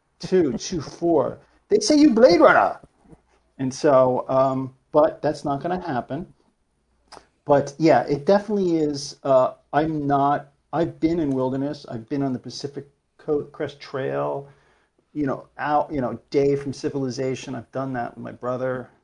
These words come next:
in the summers in New Hampshire. I've been about as north as past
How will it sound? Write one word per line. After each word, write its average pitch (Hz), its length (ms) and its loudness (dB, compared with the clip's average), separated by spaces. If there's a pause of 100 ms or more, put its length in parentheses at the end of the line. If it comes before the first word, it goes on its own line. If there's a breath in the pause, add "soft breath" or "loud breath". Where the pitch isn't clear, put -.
(580)
in 123 120 -4
the 120 60 -4
summers 131 760 -8
in 127 60 -10
New 120 80 -8
Hampshire. 143 680 -8 (920)
I've 117 220 -16
been 151 200 -4
about 131 180 -2
as 120 160 -10
north 131 420 -6
as - 480 -14 (120)
past 123 400 -10